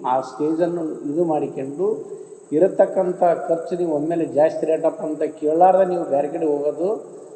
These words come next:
ಆಲೋಚನೆ ಮಾಡಬೇಡಿ. ಬಂದು ನೀವು ಮಾಲಕರಿಗೆ ಭೇಟಿಯಾಗಿ ಇರತಕ್ಕಂಥ ಇಲ್ಲಿ ಮ್ಯಾನೇಜರ್‌ಗಳು ಇರ್ತಾರೆ, ಅವ್ರ ಜೊತೆ ಚರ್ಚೆ ಮಾಡಿ ನೀವು ಏನೋ ನೋಡತಕ್ಕಂಥ ಎಲ್ಲವೂ ನೋಡ್ಕೇರಿ.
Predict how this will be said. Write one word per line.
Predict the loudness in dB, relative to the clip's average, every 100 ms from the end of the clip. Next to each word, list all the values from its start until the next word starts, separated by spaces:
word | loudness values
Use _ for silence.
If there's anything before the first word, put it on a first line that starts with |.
| -6
ಆಲೋಚನೆ | 0 4 4 4 -2
ಮಾಡಬೇಡಿ. | 0 2 2 2 0 -2 -4 -10 -10
ಬಂದು | -4 -2 -2 -2 0 -2 -4 -8
ನೀವು | -6 -4 -2 -4
ಮಾಲಕರಿಗೆ | -4 -2 4 4 2 -2
ಭೇಟಿಯಾಗಿ | -2 -6 -2 -2 -2 -6 -8 -12 -20 -20 -20 -4
ಇರತಕ್ಕಂಥ | 0 2 2 2 0 0 2
ಇಲ್ಲಿ | 2 0
ಮ್ಯಾನೇಜರ್‌ಗಳು | -2 -4 -4 0 0 2 0
ಇರ್ತಾರೆ, | -2 -2 0
ಅವ್ರ | 0 0 -4
ಜೊತೆ | -6 -8
ಚರ್ಚೆ | -8 -10 -6 -4
ಮಾಡಿ | -2 -2 -2 -4
ನೀವು | -4 -4 -4
ಏನೋ | -4 -4
ನೋಡತಕ್ಕಂಥ | -4 -4 -4 -2 -4 -4 -6
ಎಲ್ಲವೂ | -2 -2 -4 -6 -8
ನೋಡ್ಕೇರಿ. | -10 -6 -6 -4 -4 -4